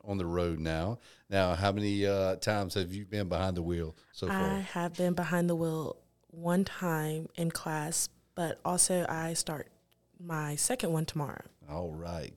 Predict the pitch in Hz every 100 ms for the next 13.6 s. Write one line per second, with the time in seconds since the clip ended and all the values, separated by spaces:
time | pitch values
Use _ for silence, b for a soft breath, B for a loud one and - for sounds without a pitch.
0 | - 80 82 90 87 87 90 90 - 78
1 | 82 95 87 80 B B B B - 104
2 | 113 104 - 123 113 - 107 95 95 110
3 | 147 160 143 - 117 101 101 95 98 87
4 | - 90 87 85 92 85 85 82 87 87
5 | 95 76 87 - 90 90 - 107 120 b
6 | b b 90 90 92 98 78 80 95 92
7 | - 92 78 82 92 92 87 92 90 107
8 | - 92 87 85 90 85 78 87 90 82
9 | 92 85 87 - 82 90 90 95 90 87
10 | 85 85 85 80 B B 98 92 90 82
11 | - - 120 123 98 87 - B B -
12 | 107 90 95 87 - 113 101 95 95 95
13 | 98 95 92 98 101